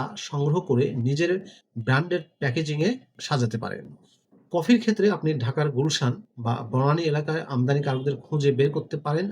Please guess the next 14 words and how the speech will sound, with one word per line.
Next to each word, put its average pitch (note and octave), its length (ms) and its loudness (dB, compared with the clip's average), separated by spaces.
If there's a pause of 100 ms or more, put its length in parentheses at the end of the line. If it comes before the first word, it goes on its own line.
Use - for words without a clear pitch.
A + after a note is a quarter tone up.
(160)
যারা B2 180 4 (220)
সরাসরি D#3+ 480 0 (260)
ভিয়েতনাম B2 460 4 (200)
বা A#2+ 100 -2 (160)
ব্রাজিল C3 300 4 (100)
থেকে C#3 180 0 (540)
কফি D3+ 280 2
বিন F3+ 220 4
নিয়ে B2+ 240 4
আসেন। A2+ 200 -4 (320)
মনে F3+ 200 10
রাখবেন, C#3 220 6 (200)
মৌলভীবাজারের F#3 680 8 (240)
পুরনো E3+ 240 2